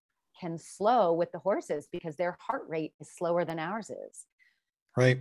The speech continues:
Speaker 1: So we find ourselves slowing down, you know, because just the, the, you know, the modern world is so hectic and we're multitasking and things are dinging at us and, you know, and things are bzz, ding, boop, they always need our attention, you know?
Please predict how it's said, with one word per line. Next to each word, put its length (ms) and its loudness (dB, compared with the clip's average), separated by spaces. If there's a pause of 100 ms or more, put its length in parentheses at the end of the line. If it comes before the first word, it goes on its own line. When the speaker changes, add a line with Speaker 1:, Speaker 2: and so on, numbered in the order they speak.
(140)
Speaker 1:
So 60 2
we 140 2
find 320 0
ourselves 460 2
slowing 560 -4
down, 580 -4 (180)
you 120 -8
know, 240 -4
because 320 -6
just 240 -8
the, 280 -4
the, 260 2 (100)
you 80 -2
know, 80 -4
the 60 -4
modern 380 0
world 340 4
is 220 -4
so 460 8
hectic 400 4
and 100 0
we're 120 -2
multitasking 760 6
and 100 -4
things 200 -2
are 100 0
dinging 440 6
at 180 2
us 260 -2
and, 160 -6 (520)
you 140 2
know, 240 6
and 120 2
things 220 4
are 100 4
bzz, 380 -4 (120)
ding, 300 4
boop, 500 12
they 100 12
always 260 10
need 160 8
our 160 10
attention, 640 2
you 80 -4
know? 260 0